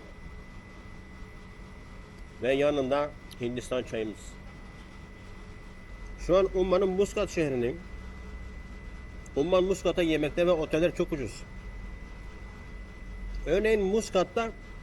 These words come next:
yüz liraya otelde kalabilirsiniz. Ama diğer şehirlerde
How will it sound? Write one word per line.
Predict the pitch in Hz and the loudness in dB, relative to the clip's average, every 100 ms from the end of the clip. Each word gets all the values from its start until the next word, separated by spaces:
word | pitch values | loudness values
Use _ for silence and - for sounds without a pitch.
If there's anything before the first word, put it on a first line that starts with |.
| - - - - - | -12 -14 -12 -12 -4
yüz | 147 202 233 196 | 0 2 2 6
liraya | 175 202 | 8 8
otelde | 185 170 170 196 | 6 6 6 6
kalabilirsiniz. | - 185 180 185 - 127 - - - - - - | 6 4 6 2 2 0 -2 -8 -8 -8 -8 0
Ama | 185 180 - - - - - - - | 4 4 2 -10 -14 -14 -12 -10 0
diğer | 185 233 190 | 6 8 6
şehirlerde | - 175 156 156 151 160 214 | 6 6 6 8 8 8 4